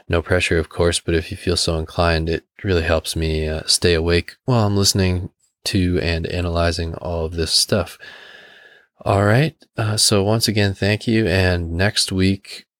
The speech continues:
we will be, or maybe later this week, next episode will be, um, the Grateful Dead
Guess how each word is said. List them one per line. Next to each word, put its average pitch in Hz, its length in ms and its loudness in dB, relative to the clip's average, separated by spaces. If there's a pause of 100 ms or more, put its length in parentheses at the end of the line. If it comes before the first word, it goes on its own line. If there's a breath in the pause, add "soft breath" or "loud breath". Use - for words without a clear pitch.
(120)
we 95 240 -2
will 90 300 0
be, 87 600 -2 (580)
or 90 120 -4
maybe 95 280 0
later 92 320 4
this 87 280 0
week, 80 300 -2
next 95 320 -2
episode 80 560 0
will 80 160 0
be, 80 340 0 (440 loud breath)
um, 76 420 0 (960)
the 92 220 0
Grateful 82 380 0
Dead 80 360 -2